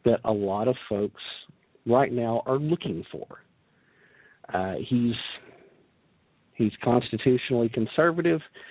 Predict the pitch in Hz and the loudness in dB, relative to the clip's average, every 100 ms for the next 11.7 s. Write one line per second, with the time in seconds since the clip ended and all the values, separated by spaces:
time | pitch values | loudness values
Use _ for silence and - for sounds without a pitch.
0 | - - - 117 110 123 123 127 - 120 | -20 -18 -2 0 2 0 4 2 4 2
1 | 113 107 - _ _ - 113 - - 123 | 2 0 -6 _ _ -2 -2 -2 -6 0
2 | 127 131 131 131 - - - 117 117 113 | 0 0 0 -2 -2 -12 -2 0 0 -4
3 | - - _ _ _ 117 127 147 131 - | -16 -20 _ _ _ 2 6 6 4 0
4 | 135 139 139 135 127 123 127 - 127 120 | -2 -2 -8 -8 -4 -4 -4 -6 -8 -4
5 | 123 117 113 120 117 110 117 113 117 113 | -2 -2 -2 -4 -2 -2 -4 -2 -4 -6
6 | - - - - - - _ 135 135 131 | -14 -20 -18 -20 -20 -20 _ 4 6 6
7 | 131 - 113 143 196 254 135 180 220 113 | 2 -2 -8 -2 -2 -2 -2 2 2 2
8 | - _ _ _ _ _ _ _ _ _ | -4 _ _ _ _ _ _ _ _ _
9 | _ _ 147 143 - 151 147 120 - - | _ _ 0 2 2 4 6 4 0 -16
10 | _ 110 120 139 175 143 123 127 139 - | _ -10 0 4 4 2 -2 -6 -8 -8
11 | 113 135 135 131 120 110 | -6 -4 -4 -2 -2 -2